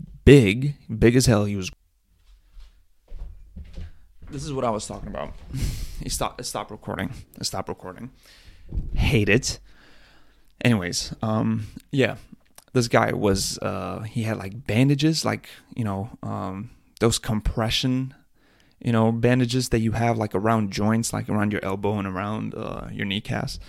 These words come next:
Um, he had those on, white as hell,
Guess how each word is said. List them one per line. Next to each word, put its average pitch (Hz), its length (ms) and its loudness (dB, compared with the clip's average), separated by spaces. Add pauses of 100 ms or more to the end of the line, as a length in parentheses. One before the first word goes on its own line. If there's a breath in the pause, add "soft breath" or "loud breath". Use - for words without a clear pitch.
(600 loud breath)
Um, 95 460 -8
he 131 120 2
had 117 200 2
those 127 240 6
on, 131 340 2 (760)
white 123 440 2
as 143 140 2
hell, 117 460 0